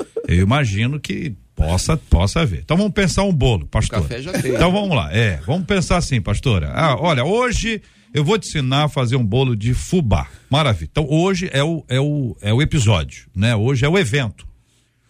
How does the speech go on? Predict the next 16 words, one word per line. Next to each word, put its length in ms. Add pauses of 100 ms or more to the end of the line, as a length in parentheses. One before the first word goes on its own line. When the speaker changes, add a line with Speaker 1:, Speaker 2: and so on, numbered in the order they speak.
(140)
Speaker 1:
Só 480 (240)
que 360
eu 200
posso 480
tá 200
ensinando, 760
alguém 380
pode 280
tá 160
ensinando 580
alguém 380
a 60
preparar 520
um 100
bolo 360
hoje. 520